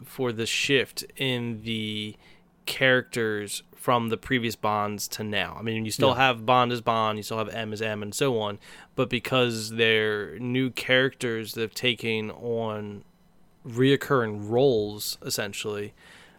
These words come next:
Speaker 1: um, or I'm sorry, not new characters, new actors taking on reoccurring character roles, uh, it's kinda setting the tone for, like, "Hey, we're new here,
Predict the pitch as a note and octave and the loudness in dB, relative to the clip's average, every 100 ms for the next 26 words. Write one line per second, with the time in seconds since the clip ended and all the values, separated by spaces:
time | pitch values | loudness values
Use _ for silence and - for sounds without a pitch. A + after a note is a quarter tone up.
0 | - A#2 A2 G2+ G2 F#2+ A#2 A2+ A2 A#2 | -6 0 0 0 -2 -6 -4 -2 0 0
1 | G2+ A2+ - G2+ G2+ A#2+ B2+ A#2 B2+ B2 | -2 -6 -8 -8 -4 -2 0 2 2 2
2 | A#2 A#2 A2 A2 G#2+ G#2 A2 A#2+ A#2+ - | -4 -4 -4 -4 -4 -8 -2 -2 -2 0
3 | A#2 A2 G#2+ G2 - D#3 - G#2+ G2 F2+ | 0 0 -2 -2 2 2 0 -2 -2 -4
4 | - - - - - - A#2 G#2+ F#2+ C3 | -8 -14 -20 -20 -20 -6 -2 -2 0 -2
5 | - C3+ B2 - C3+ C3+ A#2+ - C3 B2 | -2 0 0 2 2 2 0 0 0 0
6 | - A2+ G#2+ - - C#3+ A2 G2+ A#2+ C#3+ | 0 0 -2 -6 2 2 2 -2 4 4
7 | D3 B2+ C#3+ E3 G3+ G3+ G#3 | 6 6 6 4 2 2 2